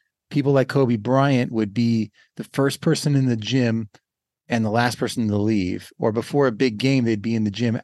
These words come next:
hours beforehand, and the other team would show up,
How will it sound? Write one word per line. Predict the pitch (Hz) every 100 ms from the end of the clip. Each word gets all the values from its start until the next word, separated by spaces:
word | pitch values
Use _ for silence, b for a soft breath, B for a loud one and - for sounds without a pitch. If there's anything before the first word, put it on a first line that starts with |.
| -
hours | 131 135 123
beforehand, | 104 117 - 131 147 104 107 104 104 b b b b _
and | - 120
the | -
other | 151 147 131
team | - 147 139 127 - _ _ _ _ _ 127
would | 117
show | - 156 135
up, | 127 127 -